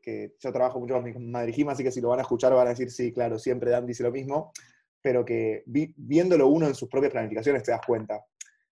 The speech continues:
Que tipo, ¿qué ganás con toda la, el, el que sea chamullo lo, los objetivos, el contenido? Si el objetivo en realidad es que de verdad suceda eso con los Hanijim. Si después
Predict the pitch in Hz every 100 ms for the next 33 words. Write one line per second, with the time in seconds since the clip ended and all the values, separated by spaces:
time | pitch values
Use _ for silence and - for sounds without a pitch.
0 | _ - 143 135 135 123 117 113 110 -
1 | _ _ _ - 226 233 165 120 - -
2 | 123 117 131 123 117 - 107 - 113 107
3 | - 127 120 139 131 135 131 143 143 139
4 | 120 117 117 113 110 117 113 135 135 117
5 | 120 113 127 151 143 - 127 127 139 208
6 | 160 131 160 151 135 127 131 147 151 131
7 | 135 127 131 127 120 113 110 113 117 120
8 | 117 120 196